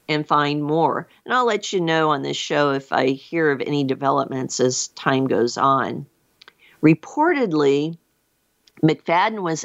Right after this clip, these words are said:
able to avoid federal stalking penalties because there are, are federal laws against stalking as well.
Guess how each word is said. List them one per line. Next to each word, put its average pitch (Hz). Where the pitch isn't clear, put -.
able 165
to -
avoid 147
federal 202
stalking 135
penalties 127
because 240
there 226
are, 208
are 214
federal 175
laws 147
against 139
stalking 120
as 131
well. 160